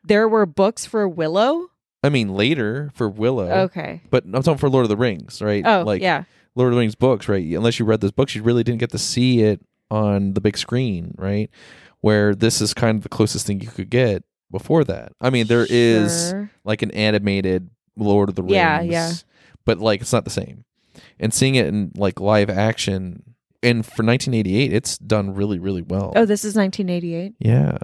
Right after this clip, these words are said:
Speaker 1: Oh.
Speaker 2: So it's p-, like, pretty early on. And so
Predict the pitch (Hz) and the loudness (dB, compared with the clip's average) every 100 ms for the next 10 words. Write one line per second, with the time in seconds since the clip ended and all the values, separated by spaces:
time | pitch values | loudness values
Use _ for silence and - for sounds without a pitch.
0 | - 196 190 196 202 202 - - _ - | -12 -12 -12 -10 -4 0 0 -2 _ -12
1 | - - - 104 - - - 107 113 117 | -10 -12 -6 -6 -6 -8 -2 2 2 2
2 | 110 101 98 104 98 95 120 101 90 98 | 0 0 0 0 2 0 0 -2 -4 -8
3 | - _ _ _ _ - - 101 110 104 | -12 _ _ _ _ -10 -6 0 2 4
4 | 98 90 | 4 2